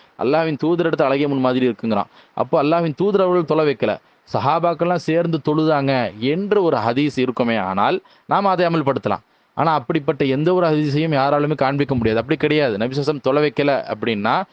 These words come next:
அந்த இடத்துல யாருமே தொழல, அவ்வளவுதான், அவங்கள போய் அடக்கிட்டாங்க என்று தான் நம்ம விளங்கணும். ஏன்னா நபி ஸல்லல்லாஹு அலைஹி வஸல்லம் அவர்கள் வந்துட்டு,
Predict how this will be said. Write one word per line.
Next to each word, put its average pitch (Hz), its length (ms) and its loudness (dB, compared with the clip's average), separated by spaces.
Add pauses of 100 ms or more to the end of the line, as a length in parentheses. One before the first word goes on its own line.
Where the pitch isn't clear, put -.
(200)
அந்த 139 200 0
இடத்துல 160 220 -2
யாருமே 160 360 2
தொழல, 156 460 0 (380)
அவ்வளவுதான், 143 520 2
அவங்கள 135 160 0
போய் 135 180 2
அடக்கிட்டாங்க 151 540 0
என்று 135 220 0
தான் 170 100 0
நம்ம 139 220 2
விளங்கணும். 131 340 0
ஏன்னா 127 180 0
நபி 147 180 0
ஸல்லல்லாஹு 165 140 0
அலைஹி 147 140 -2
வஸல்லம் 139 180 2
அவர்கள் 131 220 2
வந்துட்டு, 170 300 0